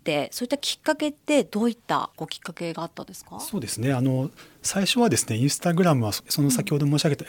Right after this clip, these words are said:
Speaker 2: オーストラリアにいた時に、
Speaker 1: うん。
Speaker 2: 確かあの時はそのメンバーに、まあ、インドネシアの人がいて、「Instagramっていうのがあるから、
Speaker 1: うん。
Speaker 2: ちょ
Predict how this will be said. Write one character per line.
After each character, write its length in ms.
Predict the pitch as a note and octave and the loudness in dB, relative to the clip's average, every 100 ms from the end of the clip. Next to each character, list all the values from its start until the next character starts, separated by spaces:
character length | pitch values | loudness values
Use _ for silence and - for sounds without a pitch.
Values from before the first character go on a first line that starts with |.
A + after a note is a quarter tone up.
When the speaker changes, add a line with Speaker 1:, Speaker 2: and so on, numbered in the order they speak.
| C#3 | 0
Speaker 2:
オ 60 | |
ー 20 | D3 | 2
ス 60 | |
ト 100 | F#3 | 4
ラ 60 | E3 | 4
リ 80 | G#2+ | 2
ア 40 | |
に 100 | G2 | -2
い 20 | |
た 140 | A2 G#2+ | -4 -4
時 260 | - A#2 | -4 -2
に、 400 | G2+ A#2+ A2+ G2 | 0 2 2 0
Speaker 1:
う 280 | - - - | -8 -20 -20
ん。 40 | - - - | -20 -20 -16
Speaker 2:
確 220 | - - | -4 -4
か 100 | G2+ | -2
あ 40 | |
の 60 | A#2+ | -6
時 220 | - C3+ | -4 -4
は 80 | G2 | -2
そ 140 | - | -2
の 160 | A2 G#2+ - | -4 -6 -2
メ 100 | D3 | 4
ン 80 | G3 | 6
バ 160 | B2 G#2 | 6 2
ー 20 | |
に、 120 | G2+ | 0
ま 100 | A#2+ | 0
あ、 40 | B2 | 2
イ 40 | |
ン 60 | C3+ | 4
ド 100 | C#3 | 6
ネ 80 | |
シ 160 | C#3 A2 | 4 2
ア 80 | F#2+ | -2
の 80 | F#2+ | -4
人 220 | - G#2 | -4 -4
が 120 | G2 | -4
い 60 | G2 | -4
て、 320 | - D#3 G#2 | 2 4 4
「Instagram 580 | C#3+ C3+ C#3+ C#3 B2 G#2 | 2 2 2 4 4 0
っ 20 | |
て 140 | - G2 | -4 -6
い 20 | |
う 40 | |
の 60 | G2+ | -2
が 60 | |
あ 40 | B2+ | -2
る 60 | |
か 140 | B2 G#2 | -2 2
ら、 200 | A#2 A2+ | 2 2
Speaker 1:
う 40 | |
ん。 20 | |
Speaker 2:
ち 60 | |
ょ 20 | A2+ | -2